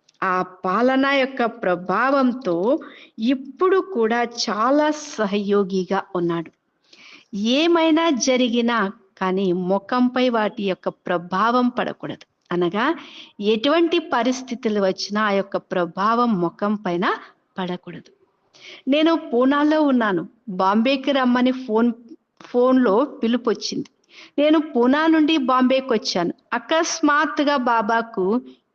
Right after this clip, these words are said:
యూరిన్ ఆగిపోవడంతో పోస్ట్‌తో ప్రో-, ప్రోస్టేట్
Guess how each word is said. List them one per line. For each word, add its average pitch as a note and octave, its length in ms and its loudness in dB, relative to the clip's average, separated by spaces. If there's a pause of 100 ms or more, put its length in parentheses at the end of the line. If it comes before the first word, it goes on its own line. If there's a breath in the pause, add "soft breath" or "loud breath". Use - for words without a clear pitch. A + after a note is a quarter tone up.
యూరిన్ A#3 420 2 (140)
ఆగిపోవడంతో G#3+ 1120 0 (1300 soft breath)
పోస్ట్‌తో C4 840 0 (1160)
ప్రో-, A3 520 -2 (160)
ప్రోస్టేట్ C4+ 680 -2